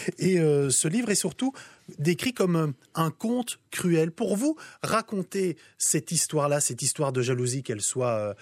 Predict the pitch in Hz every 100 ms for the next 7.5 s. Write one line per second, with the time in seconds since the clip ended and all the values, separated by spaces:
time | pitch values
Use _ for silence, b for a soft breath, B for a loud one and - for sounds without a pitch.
0 | B B 117 - 127 127 113 131 123 110
1 | 104 104 - - - 139 123 120 - 123
2 | 143 113 110 117 113 110 127 110 202 247
3 | B B B 135 123 120 - 208 - 330
4 | 202 185 170 - 165 233 - 151 180 156
5 | 123 127 226 269 - B B - 240 226
6 | 226 233 190 147 143 143 135 208 180 143
7 | 127 B - 139 123